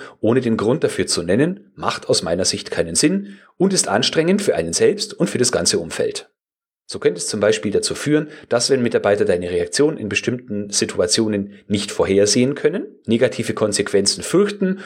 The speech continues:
und nicht offen mit dir umgehen. Das Schlimmste, was es geben kann, ist, dass Menschen uns nicht vertrauen, uns nicht auf Abweichungen hinweisen und wir so keine Handhabe haben, diese Abweichungen zu verhindern und die Situation für unser Unternehmen zu verbessern.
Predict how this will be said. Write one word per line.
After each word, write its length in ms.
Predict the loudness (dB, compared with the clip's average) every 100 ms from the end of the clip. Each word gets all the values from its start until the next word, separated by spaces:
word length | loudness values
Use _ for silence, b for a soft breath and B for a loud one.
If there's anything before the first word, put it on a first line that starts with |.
| B
und 160 | -4 0
nicht 180 | 0 0
offen 240 | -2 0
mit 120 | -2
dir 100 | -2
umgehen. 440 | -2 -4 -8 -10 -20 _ _ _ _ _ -6
Das 100 | -2
Schlimmste, 520 | 2 0 0 -2 0
was 100 | 2
es 160 | 0 0
geben 240 | 0 0
kann, 300 | 0 -2 -4 B B -2
ist, 320 | 0 0 -2
dass 160 | -2
Menschen 400 | 0 0 2 0
uns 320 | -2 0 0 2
nicht 180 | -2
vertrauen, 560 | -2 -2 0 0 0 -4 B B B
uns 280 | -2 0
nicht 420 | 2 2 0 -10 -8
auf 180 | -4 -2
Abweichungen 640 | -2 0 2 2 2 -2 0
hinweisen 640 | 2 2 4 2 2 -4
und 280 | -2 -2 4
wir 100 | 2
so 260 | 4 2
keine 360 | 2 0 0 2
Handhabe 520 | 0 0 0 2 2
haben, 320 | 2 0 -2 -4
diese 340 | 0 2 2
Abweichungen 600 | 0 0 0 2 -2 -4
zu 120 | -6
verhindern 540 | -4 0 0 2 0 -2 B
und 160 | B -2
die 20 |
Situation 580 | 0 0 0 2 2 2
für 120 | 0
unser 220 | 0 2 0
Unternehmen 360 | 0 0 0
zu 120 | 0
verbessern. 520 | -2 0 0 0 -4